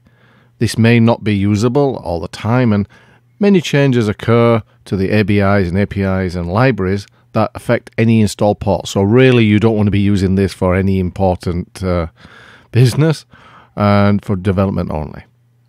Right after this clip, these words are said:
Next, we have Stable, and this is the development tree for the latest release of FreeBSD. After every release is branched from the current tree, it becomes the Stable tree.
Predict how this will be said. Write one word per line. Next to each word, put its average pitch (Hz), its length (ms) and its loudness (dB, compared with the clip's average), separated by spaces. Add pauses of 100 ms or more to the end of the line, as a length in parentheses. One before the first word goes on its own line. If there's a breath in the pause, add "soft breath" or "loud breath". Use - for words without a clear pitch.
(440)
Next, 139 400 0
we 113 160 2
have 90 300 -4 (220)
Stable, 110 540 0
and 95 240 0
this - 160 -2
is 202 80 0
the 160 140 2
development 117 420 0
tree 107 220 0
for 107 160 -6
the 95 100 -2
latest 104 480 -2
release 95 280 -2
of 95 100 -10
FreeBSD. 92 680 -4 (100)
After 127 300 0
every 160 280 0
release 139 360 2
is 98 140 -4
branched 123 480 0
from 110 180 0
the 107 80 0
current 160 420 2
tree, 87 440 -12
it 117 160 -4
becomes 107 540 -2
the 117 120 -4
Stable 147 560 -4
tree. - 380 -12